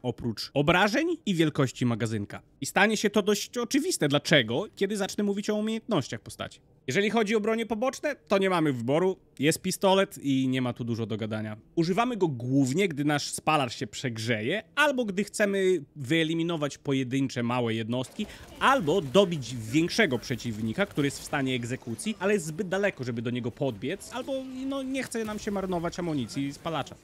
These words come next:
Profity nie mają zbyt dużego znaczenia, ale polecam skupić się na obrażeniach od headshotów. Jeżeli chodzi o melee, to też nie mamy wyboru i musimy używać miecza łańcuchowego, ale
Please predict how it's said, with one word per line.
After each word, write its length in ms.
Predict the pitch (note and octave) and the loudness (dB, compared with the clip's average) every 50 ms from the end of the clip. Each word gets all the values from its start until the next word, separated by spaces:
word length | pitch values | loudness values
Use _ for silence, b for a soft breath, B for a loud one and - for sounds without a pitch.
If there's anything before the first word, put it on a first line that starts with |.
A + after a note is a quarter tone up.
| _ | _
Profity 440 | - G3+ G3 - C4 D#4+ - D4 B3+ | -2 -2 0 0 -2 -4 -2 -2 0
nie 140 | A3 F3+ D3+ | 2 4 4
mają 420 | C3+ B2+ B2 C3 D3+ E3+ G3 G3+ | 6 6 6 6 6 6 4 2
zbyt 360 | G3 F3+ F#3 G#3 A3 F#3+ F#3+ | -2 -2 -2 -2 -2 -2 -6
dużego 380 | F#3+ A3 A#3 A3 A3+ A3 A3 A#3 | -6 -4 -2 -2 -2 -2 -2 -2
znaczenia, 560 | A3 A3 A#3 A#3 - C4 B3 B3 C4 C4 B3 - _ | -2 -2 -4 -2 0 -2 0 0 0 -2 -4 -4 _
ale 260 | F3 F#3+ G3+ G#3+ G#3+ | 0 2 2 2 0
polecam 500 | - - G#3 G#3+ G3+ G3+ - G#3 G3+ G3 | -2 0 0 0 0 0 -2 -2 -2 -2
skupić 440 | - - - - G3+ - G3 E3+ - | -4 -4 -4 -4 -2 -2 -2 -4 -2
się 160 | - - F3 | -2 0 0
na 420 | E3 D#3+ D#3+ D3+ D3+ D3 C#3+ C#3+ C3 | 2 2 2 2 2 0 0 0 -2
obrażeniach 500 | - C3+ B2+ C3+ A#2+ C3+ B2+ B2 A#2 A#2+ | -2 0 0 0 0 0 0 0 -2 -2
od 140 | B2+ A2+ - | -4 -6 -6
headshotów. 500 | - - - - - - G#2+ - A#2+ - - - _ - | -10 -12 -10 -10 -10 -10 -10 -12 -16 -20 -20 -16 _ 0
Jeżeli 280 | F3 F3 B3 C#4+ D#4+ | 2 2 4 2 2
chodzi 240 | C4+ D#4+ D4+ A#3 C#4 | 0 0 0 2 2
o 80 | C4 A#3 | 2 2
melee, 520 | F#3+ D#3 C#3 C#3 C#3+ C#3 B2 B2 D#3+ A#3 - | 4 4 6 8 8 8 6 4 2 -2 -4
to 80 | - | -6
też 240 | E4 - D#4+ - - | -2 -2 -2 0 2
nie 100 | F#3 E3 | 2 4
mamy 200 | D3+ C#3+ C#3 C3+ | 4 4 4 4
wyboru 420 | A#2+ B2 A#2+ A2 A2+ A2+ D#3 G#3 A#3+ | 2 0 0 0 0 0 0 -2 -2
i 100 | G3 C#3 | 0 -2
musimy 320 | C3+ C3 - - C#3+ C3+ | -2 -2 -2 -2 0 0
używać 460 | C3 B2+ A2+ B2+ B2 A#2 A#2 A2 - | 0 0 0 0 -2 -2 -2 -4 -2
miecza 260 | C3 C3 B2+ A#2+ B2+ | -2 -2 -2 -2 -4
łańcuchowego, 640 | A#2 A2+ A2 G#2 A#2 A2 G#2+ A2 G#2+ A2 A#2+ F3 G3 | -6 -6 -6 -8 -8 -8 -8 -6 -6 -6 -4 -4 -2
ale 160 | G3+ G#3+ A3 | -2 -4 -4